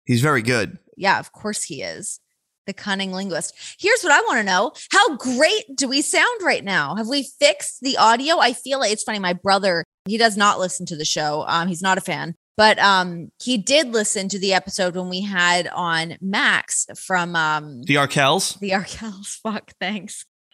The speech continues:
Speaker 2: But anyways, he listened to that episode because, uh, they're a Toronto band. My brother works with a bunch of Toronto bands, and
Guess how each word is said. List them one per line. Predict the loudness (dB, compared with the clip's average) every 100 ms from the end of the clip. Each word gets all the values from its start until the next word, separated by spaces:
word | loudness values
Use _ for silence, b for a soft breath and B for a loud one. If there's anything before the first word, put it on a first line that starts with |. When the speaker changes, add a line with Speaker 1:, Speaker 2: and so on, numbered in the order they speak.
| _
Speaker 2:
But | 2
anyways, | 4 4 0 0
he | 0
listened | -2 -2 0
to |
that | 4
episode | 4 0 -4 -2 -2
because, | -6 -4 -2 -2 -2 -6
uh, | -4 -4
they're | -4 -8
a |
Toronto | -8 -8 -8
band. | -6 -6
My | -8
brother | -8 -8
works | -10 -14 -12
with |
a | -10
bunch | -10 -10
of |
Toronto | -10 -8 -8
bands, | -8 -8 -10
and | -10 -12